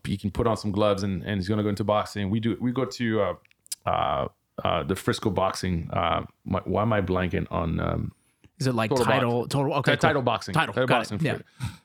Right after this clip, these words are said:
Speaker 1: and
Speaker 2: Those are fun. I love those.
Speaker 1: And we have, you know, there's a couple pro fighters, you know, there who, who, who coach.
Speaker 2: Oh, cool.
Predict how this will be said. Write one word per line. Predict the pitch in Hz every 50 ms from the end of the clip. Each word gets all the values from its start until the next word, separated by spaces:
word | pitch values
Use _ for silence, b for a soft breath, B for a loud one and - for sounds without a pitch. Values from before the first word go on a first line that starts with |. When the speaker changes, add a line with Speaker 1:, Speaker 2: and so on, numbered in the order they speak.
| B _ -
Speaker 1:
and | 113 113 107 151
Speaker 2:
Those | 156 151
are | 135
fun. | - - 135 123 107 - - -
I | 156
love | 143 139 131 113
those. | 107 95
Speaker 1:
And | - 123 135 131
we | 127 143 139 131
have, | 139 135 131 123 120 110 - -
you | 135 139
know, | 127 123
there's | 127 131 113 127
a | 123 113
couple | - 139 135 - 139 120 117 113 107 101 - - - _ _ _ _ _ _ _ _ _ _ _ _ _ _ _ _ -
pro | - - 139 151 151
fighters, | - - 131 131 139 123 82 - - - - _ -
you | 110
know, | 98 92 95 92 92
there | 90 95 107 107 117
who, | 107 110 113 104 -
who, | - - 107 98 - - - -
who | 113 101
coach. | - - 73 - - - - - - _ -
Speaker 2:
Oh, | 160 185 175
cool. | - - 240 175 117